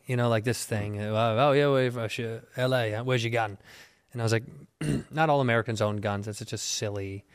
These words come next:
Speaker 1: idea." And I was like, "What would," I was like, "What would emasculate the thought of guns more than the sound of guns?" 'Cause, 'cause, uh, someone on set said, "I'd never shoot a gun." And I said, "They are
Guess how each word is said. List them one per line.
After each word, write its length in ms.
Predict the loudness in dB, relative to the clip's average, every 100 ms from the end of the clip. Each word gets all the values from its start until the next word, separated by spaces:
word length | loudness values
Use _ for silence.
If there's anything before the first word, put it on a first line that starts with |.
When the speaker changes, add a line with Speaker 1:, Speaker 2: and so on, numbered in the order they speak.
| -20 _ _ _ -4
Speaker 1:
idea." 560 | -2 0 0 0 -2 -8 -20 _ -6
And 80 |
I 40 | -2
was 80 | 0
like, 100 | 2
"What 280 | 4 4 4
would," 400 | 4 4 2 -2 _ _ _ _ _ _ -8
I 40 |
was 100 | 0
like, 120 | 0
"What 260 | 4 4 4
would 160 | 2 2
emasculate 600 | 2 0 -2 -2 -2 -2
the 100 | -4
thought 260 | 0 0
of 160 | 0 -2
guns 360 | -2 -2 -2 -4
more 260 | -2 -2
than 380 | -4 -4 -6 -10 -16 _ -8
the 80 | -4
sound 420 | 0 0 2 0
of 100 | 0
guns?" 420 | 0 0 0 -4
'Cause, 280 | -2 -2 -2
'cause, 260 | 0 0 0
uh, 260 | -8 -10 -2
someone 300 | 0 2 2
on 100 | 0
set 240 | -2 -2
said, 180 | -4 -8 -12 -2
"I'd 140 | 0 2
never 180 | 0
shoot 220 | -2 -4 -4
a 40 |
gun." 260 | -4 -6 -10 _ _ _ _ -8
And 80 | -2
I 40 |
said, 240 | 0 0 -2 -12
"They 140 | -8 -2
are 200 | 0